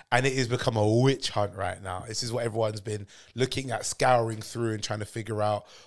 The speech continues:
what's good and what's not about the people on this list. I don't know. It's a dangerous thing. Like, I get that the list needed to come out because a lot of us already had our ideas of who he was and what he would get up to.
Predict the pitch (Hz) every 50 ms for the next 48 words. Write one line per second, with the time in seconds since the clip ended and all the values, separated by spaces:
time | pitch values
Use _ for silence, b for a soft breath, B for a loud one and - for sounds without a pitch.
0 | B B 110 117 117 - - - - 123 110 110 107 104 107 107 - - - 113
1 | 110 117 107 101 101 - _ _ _ _ _ - 104 92 - 110 104 104 101 101
2 | 101 - - - 113 104 - 120 113 104 - - 104 104 101 104 104 104 - -
3 | - 107 104 - - - _ _ _ _ _ _ _ _ _ _ _ _ _ _
4 | - 151 175 190 196 190 202 190 160 160 151 - 156 143 196 208 214 180 170 180
5 | - - 208 196 151 110 B B B B B B 147 156 156 143 - - _ _
6 | _ _ _ _ _ _ _ _ _ _ _ - - 147 - 185 196 170 185 165
7 | 156 156 165 151 - 165 156 143 139 - 131 - - 131 127 139 139 135 135 -
8 | - 127 120 123 139 131 131 127 127 117 - - - 127 127 127 123 117 117 107
9 | 117 113 117 113 113 110 107 107 - - 110 107 107 104 117 113 113 107 101 104
10 | 95 - 117 113 107 98 107 104 101 98 107 104 104 98 101 98 101 98 87 -
11 | 98 104 95 101 101 - 117 - 107 110 - - - 107 101